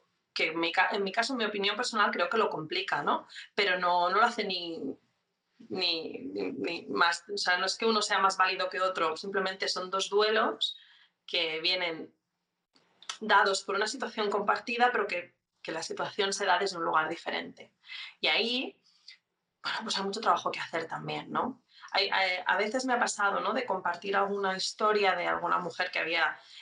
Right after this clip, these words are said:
em, tenido un, un, una, un aborto voluntario y que después había tenido alguna pérdida, y alguien, alguna mujer me ha escrito, "Es que ella no debería estar en tu temps de dol". Y yo pienso, "Estás muy equivocada". O sea, al final,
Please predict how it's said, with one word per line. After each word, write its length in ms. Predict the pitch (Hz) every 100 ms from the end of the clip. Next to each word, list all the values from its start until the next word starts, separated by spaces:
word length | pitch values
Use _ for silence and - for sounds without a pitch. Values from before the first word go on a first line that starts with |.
| -
em, 640 | 196 170 160 156 156 135 131 - - - -
tenido 720 | - 185 175 175 165 160 -
un, 200 | - 185 -
un, 400 | 190 175 165 170
una, 340 | 175 156 156
un 100 | 175
aborto 300 | 160 165 190
voluntario 500 | 180 175 175 180 185
y 40 | 165
que 80 |
después 260 | 151 - 165
había 160 | 160 147
tenido 200 | 147 147
alguna 280 | 147 143
pérdida, 640 | - 202 208 196 170 202 - - -
y 100 | -
alguien, 280 | 202 226 202
alguna 240 | - 180 190
mujer 240 | 208 196
me 60 | 196
ha 20 |
escrito, 320 | 196 202 190
"Es 100 | 175
que 140 | 208
ella 160 | 190 214
no 100 | 214
debería 320 | 190 170 170
estar 260 | 160 - 160
en 60 | 156
tu 100 | -
temps 220 | 160 160
de 60 | 170
dol". 260 | 160 156 -
Y 120 | - 170
yo 100 | 160
pienso, 340 | 160 156 165
"Estás 240 | 160 180
muy 120 | 202 262
equivocada". 500 | 220 160 208 240 185
O 60 |
sea, 100 | 180
al 80 | 160
final, 320 | 175 170 196